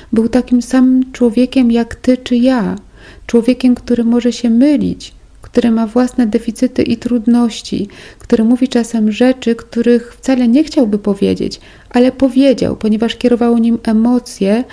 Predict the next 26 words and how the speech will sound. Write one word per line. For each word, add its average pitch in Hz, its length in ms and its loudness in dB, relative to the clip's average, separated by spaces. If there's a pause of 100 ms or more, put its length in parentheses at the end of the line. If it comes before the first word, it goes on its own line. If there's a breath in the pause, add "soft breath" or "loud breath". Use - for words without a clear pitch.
(280 loud breath)
lub 226 180 -2
nie 233 120 2
posiadał 233 480 0
wiedzy, 233 640 0
która 226 300 -4
pomogłaby 233 600 0
mu 226 160 0
lepiej 240 460 2
rozeznać 233 500 0
się 240 100 -2
w 240 60 -8
tej 233 160 0
sytuacji. 226 880 -4 (840)
Tak 233 180 -2
więc 233 240 0 (140)
pierwszym 247 580 0
ważnym 226 400 -2
krokiem 247 420 -2
jest - 320 -8
to, 208 400 -2 (460 loud breath)
abyś 240 260 2
spróbował 254 600 -2
usłyszeć 254 640 -2
swojego 226 420 -2
wewnętrznego 226 720 -4
krytyka 226 800 -4